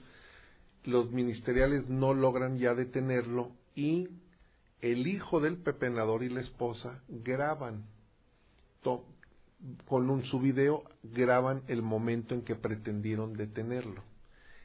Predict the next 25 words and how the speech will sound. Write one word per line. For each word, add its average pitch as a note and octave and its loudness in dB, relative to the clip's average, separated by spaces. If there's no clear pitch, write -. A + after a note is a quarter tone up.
y C3 0
lo B2 2
aporta A#2+ 2
la D3 -2
esposa B2+ -4
a G#2 -2
la F#2+ -6
investigación. G2+ -8
Entonces, G2+ -10
son C#3+ 0
los, D#3 -2
las A2+ 0
mismas C3 -2
personas, A#2 -4
la G2 -8
misma B2 -4
camioneta C3 -4
que B2 0
habían G#2+ 0
intentado A2+ -2
ya G#2+ -4
querer G#2+ 0
levantar G#2 -4
al G2 -8
pepenador. A#2 -4